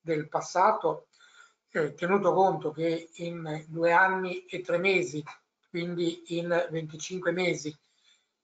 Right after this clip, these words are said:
eh, il profitto è stato di cinque volte,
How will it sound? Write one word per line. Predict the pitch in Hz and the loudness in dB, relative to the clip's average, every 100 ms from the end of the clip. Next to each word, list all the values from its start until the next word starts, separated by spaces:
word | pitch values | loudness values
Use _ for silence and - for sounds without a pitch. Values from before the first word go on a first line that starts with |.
| _ _ | _ _
eh, | 175 160 151 143 - | 2 2 2 -2 -2
il | 190 196 175 160 - - | 2 4 6 4 0 -14
profitto | - 165 214 208 202 | -2 0 4 2 2
è | 147 | -4
stato | - 185 165 - 165 147 - _ _ _ _ _ | 2 4 4 0 -6 -8 -10 _ _ _ _ _
di | 160 151 151 | -10 -8 -6
cinque | - 165 165 185 | -6 -6 -2 2
volte, | 190 165 151 - 190 202 | 4 4 2 0 -2 -2